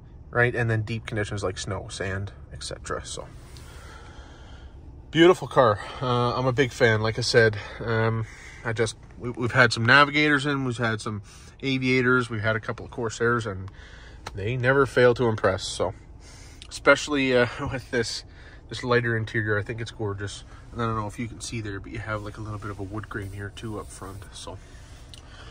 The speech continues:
yeah, just, uh, again, just a quick kinda touch to,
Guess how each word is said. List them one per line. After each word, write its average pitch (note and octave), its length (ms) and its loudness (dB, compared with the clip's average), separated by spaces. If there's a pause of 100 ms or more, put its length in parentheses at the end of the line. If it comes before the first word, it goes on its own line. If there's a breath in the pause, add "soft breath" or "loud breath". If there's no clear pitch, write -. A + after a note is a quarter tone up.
(420 loud breath)
yeah, F4+ 340 8
just, - 300 6 (160)
uh, G3+ 140 10 (140)
again, F#3+ 300 2
just D#3 180 -6
a G3 60 -2
quick G3 240 0
kinda F3+ 220 -2
touch - 380 2
to, D3 300 4